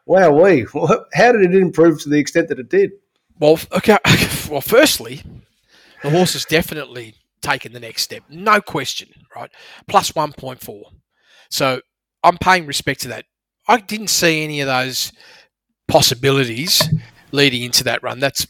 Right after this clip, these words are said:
Speaker 2: my first view. The second part is the pace, seven point seven lengths below benchmark first section.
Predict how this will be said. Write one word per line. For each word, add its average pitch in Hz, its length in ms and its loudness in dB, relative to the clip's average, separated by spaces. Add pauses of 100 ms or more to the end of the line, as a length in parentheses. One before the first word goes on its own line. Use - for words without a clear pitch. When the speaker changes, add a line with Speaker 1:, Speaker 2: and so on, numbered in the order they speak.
Speaker 2:
my 120 140 -10
first 131 380 -10
view. 107 180 -20 (640)
The 170 60 -4
second 220 400 0
part 151 280 2
is 143 320 -6 (1300)
the 170 60 -4
pace, - 500 -2 (140)
seven 202 380 2
point 170 260 -2
seven 156 300 0
lengths 147 220 -4
below 135 280 -4
benchmark 131 560 -6
first 123 260 -10
section. 147 340 -8